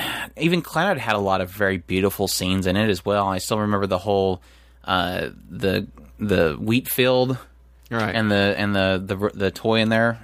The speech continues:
Speaker 1: it was just, like, these really beautiful shots here and there that were kinda sprinkled around.
Speaker 2: Yeah, I'm
Speaker 1: But
Speaker 2: not,
Speaker 1: yeah, it
Speaker 2: I'm not
Speaker 1: wasn't
Speaker 2: downplaying their quality. They still had a very high quality. It's just the, seems like the, the production kinda kicked into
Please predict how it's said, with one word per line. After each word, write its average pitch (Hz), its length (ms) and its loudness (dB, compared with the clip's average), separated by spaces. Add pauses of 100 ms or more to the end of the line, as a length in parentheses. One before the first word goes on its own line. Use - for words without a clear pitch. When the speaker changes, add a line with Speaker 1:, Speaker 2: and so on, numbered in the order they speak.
(140)
Speaker 1:
it 110 80 -6
was 98 140 -4
just, - 260 -8
like, 95 160 0
these 95 160 -4
really 107 320 2
beautiful 98 400 -4
shots 92 420 -2
here 92 200 -4
and 92 140 -4
there 95 180 0
that 92 80 -2
were 95 60 -6
kinda 90 200 -6
sprinkled 98 400 -4
around. 98 340 -2 (260)
Speaker 2:
Yeah, 147 200 0
I'm 110 80 -2
Speaker 1:
But 175 80 0
Speaker 2:
not, 180 60 2
Speaker 1:
yeah, 185 40 2
it - 40 -2
Speaker 2:
I'm 170 140 0
not 233 200 0
Speaker 1:
wasn't - 20 -2
Speaker 2:
downplaying 180 580 2
their 113 140 2
quality. 107 600 -4
They 113 180 -4
still 202 240 0
had 170 200 -2
a - 20 -6
very 117 300 0
high 107 240 -4
quality. - 640 -4
It's 104 180 -4
just - 260 -8
the, 92 320 2 (480)
seems 113 340 0
like 95 340 -2
the, 104 240 -2 (160)
the 101 500 -4 (580)
production 107 720 -4 (500)
kinda 101 320 -2
kicked - 460 -4
into 104 640 0